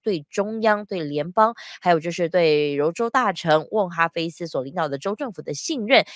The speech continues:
也表明了人民重点关注在经济和提升生活水平的宽-，框架是充满信心的。我们也可以看到，在行动党的方面呢，柔佛州主席刘振东就指出，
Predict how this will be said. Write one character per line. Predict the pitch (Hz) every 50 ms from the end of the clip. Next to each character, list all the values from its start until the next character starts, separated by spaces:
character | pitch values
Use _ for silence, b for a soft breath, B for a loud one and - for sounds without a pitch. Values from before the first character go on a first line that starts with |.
| B B B
也 | 277 320
表 | - 339 226 175
明 | 160 170 196
了 | 214 196
人 | 175 165 185 214
民 | 254 269 262 277 _ _ -
重 | - 370 320 262
点 | 202 190 156 135
关 | 139 180 175 190
注 | 196 240 196
在 | - 190 165
经 | 147 - - 196 202 202
济 | 240 233 175 - _
和 | - 147 147 156
提 | - - - 147 151
升 | 147 - 180 180 180
生 | - 214 233 233
活 | 208 170
水 | 160 - 147 139
平 | - 147 156
的 | 143
宽-， | - - 165 160 165 170 - _ _ _
框 | - - 208 196 208
架 | 202 - 254 185 - B B B B
是 | - - 190 170 151
充 | 143 - 185 180 185
满 | 196 175 147 - 147
信 | - - 208 170 143
心 | 147 - - 143 143 147
的。 | 147 131 135 B B B B B B B B
我 | 202
们 | 262 370
也 | 381
可 | 330 349
以 | 311
看 | 269 294 285 269
到， | 269 262 247 233
在 | - 247 240 240
行 | 226 - 202 190 202
动 | 247 240 220
党 | 196 165 147 147
的 | 147 147 143
方 | - 185 180 190 202
面 | 226 233 208 190
呢， | 170 165 156
柔 | 156 202 240
佛 | 233 262
州 | 240 254 262
主 | 247 - 196 151
席 | 135 - 165 165
刘 | 165 165
振 | 165 - 208 190
东 | 185 175 170
就 | 202
指 | 190 - - 175
出， | - - 165 165